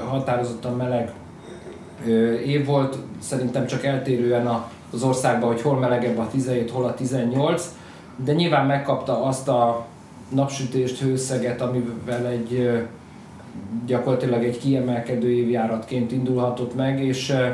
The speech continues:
hát mi ezt, ö, gyakorlatilag harminc hónapig tartottuk, ö,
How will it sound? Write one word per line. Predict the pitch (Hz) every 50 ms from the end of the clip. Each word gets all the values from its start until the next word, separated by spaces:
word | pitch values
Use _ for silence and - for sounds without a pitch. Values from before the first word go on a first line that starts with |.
| - - - - - - - - - - - - - - - - -
hát | - - - 131 135 -
mi | 143 143 143 143 139 131 - - - - - - - - - - -
ezt, | - 135 131 131 - 131
ö, | 143 135 131 131 131 131 127 127 117 - - - - - - - 131 131 123 123 117 110 - - - - - - - - - 151
gyakorlatilag | 170 180 151 - 156 147 139 139 143 131 135 131
harminc | - - 135 131 131 127 127 117 - -
hónapig | 131 123 120 127 120 - 123 117 110 107 107 - - -
tartottuk, | - - 120 - - 123 113 - - 120 113 107 - 127
ö, | 117 117 117 113 113 113